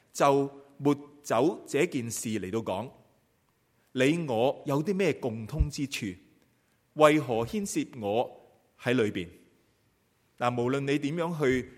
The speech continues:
理解呢句說話都好啦，或者有啲人呢，就係，即係為到緩和耶穌講呢句說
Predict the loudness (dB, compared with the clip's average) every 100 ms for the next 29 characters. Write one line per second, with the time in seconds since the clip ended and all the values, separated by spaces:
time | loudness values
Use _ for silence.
0 | -10 -2 -2 0 0 0 -2 -4 -6 -6
1 | -6 -8 -6 -8 -8 -14 _ _ _ _
2 | _ _ _ _ _ _ -2 2 6 6
3 | 4 0 0 0 0 2 0 -2 0 -2
4 | -4 -12 -20 _ _ -6 -2 0 -2 -4
5 | -8 -18 _ -20 -20 _ -2 0 2 2
6 | 2 2 0 -2 -4 -2 -4 -4 -2 -4
7 | -8 -20 _ _ _ _ -4 -2 0 2
8 | 2 2 0 -2 -2 -2 -2 -2